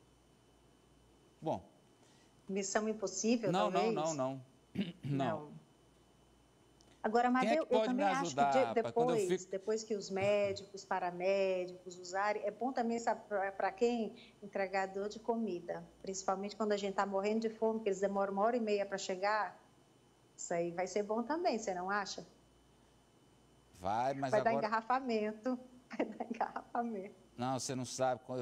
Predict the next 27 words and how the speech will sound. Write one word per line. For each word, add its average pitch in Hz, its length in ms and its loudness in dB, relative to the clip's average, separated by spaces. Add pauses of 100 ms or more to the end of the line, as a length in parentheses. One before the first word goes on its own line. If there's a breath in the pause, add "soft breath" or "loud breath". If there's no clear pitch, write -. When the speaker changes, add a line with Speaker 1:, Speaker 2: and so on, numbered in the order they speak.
Speaker 1:
eu, 135 60 -10
eu 131 100 -2
fico 160 460 -6
querendo 123 380 -2
procurar 113 480 -4
um 110 60 -2
negócio, 107 440 -4
rapaz. 92 460 -8 (920 soft breath)
Aí 107 220 -2
lá 131 160 2
vai 123 220 0
o - 20 2
Amadeu. 123 680 -2
A 147 360 2
Minority 170 880 0
Report, 139 800 -2
a 120 100 2
nova 170 320 2
lei. 120 260 -2
Pronto. 170 300 -4
Speaker 2:
Ah, 165 800 -4
porque 143 400 0
Speaker 1:
Minority 208 580 4
Speaker 2:
filme 170 140 0
de 156 60 4
ação 151 760 2
Speaker 1:
Report, 170 80 0